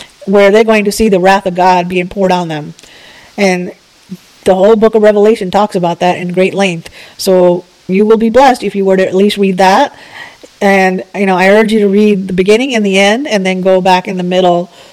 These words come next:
to fill in the blanks. Um, but there's a lot of stuff, a lot of information in the Bible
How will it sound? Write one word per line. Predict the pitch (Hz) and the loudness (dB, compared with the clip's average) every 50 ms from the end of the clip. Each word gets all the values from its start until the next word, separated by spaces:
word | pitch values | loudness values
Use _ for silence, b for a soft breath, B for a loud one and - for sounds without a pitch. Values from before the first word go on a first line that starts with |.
| B B | B B
to | - 185 | -10 -6
fill | - - 196 180 180 | -2 0 0 0 0
in | 170 | -2
the | 170 | -2
blanks. | 170 180 196 226 269 330 - - - - B B B B B B B B B | 0 0 0 0 0 -2 -6 -10 -12 -12 B B B B B B B B B
Um, | B - 185 185 185 180 180 175 175 | B 0 0 2 0 0 -2 -2 -2
but | 190 196 185 | -2 -2 0
there's | 208 196 196 185 | 2 0 2 2
a | 185 | 0
lot | 180 190 196 226 254 - - _ _ _ _ _ _ - | 0 2 0 0 0 -4 -6 _ _ _ _ _ _ -4
of | 208 208 | -4 -4
stuff, | - - - 214 190 190 - - _ _ - | -2 0 2 2 2 0 -2 -14 _ _ -2
a | 202 | 0
lot | 196 208 220 247 | 2 4 4 4
of | 254 240 | 2 2
information | 247 247 247 233 220 202 202 202 - 208 190 | 0 -4 -4 -4 -4 -2 -4 -4 -4 -4 -4
in | 185 175 | -4 -2
the | 175 | -2
Bible | 175 185 180 170 175 175 175 170 170 170 | 0 0 2 2 0 0 -2 -4 -4 -6